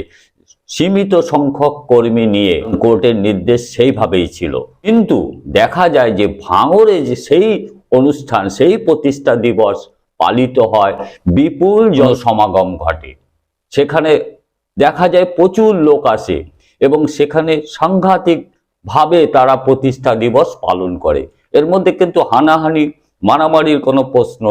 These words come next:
নেই, কিন্তু এই আরাবুল ইসলাম ওইটা দেখেই এইভাবে নওশাদ সিদ্দিকীকে আক্রমণ করছে। তার কারণ, নওশাদ সিদ্দিকী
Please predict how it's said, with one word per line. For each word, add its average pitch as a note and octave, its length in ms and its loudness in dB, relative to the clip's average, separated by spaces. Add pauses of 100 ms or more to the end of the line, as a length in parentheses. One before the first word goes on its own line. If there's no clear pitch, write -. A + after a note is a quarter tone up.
(100)
নেই, F#2+ 160 2 (640)
কিন্তু B2 360 0 (500)
এই C#3+ 100 4 (240)
আরাবুল C#3 520 2
ইসলাম E3+ 360 0 (720)
ওইটা C#3+ 400 2 (160)
দেখেই D3+ 440 2 (640)
এইভাবে D3+ 640 0 (920)
নওশাদ D3+ 540 2
সিদ্দিকীকে E3 560 0 (240)
আক্রমণ G#2+ 440 0 (120)
করছে। E2+ 280 -4 (120)
তার A2+ 160 2 (120)
কারণ, A#2+ 260 2 (540)
নওশাদ F#3+ 540 2
সিদ্দিকী C#3 480 0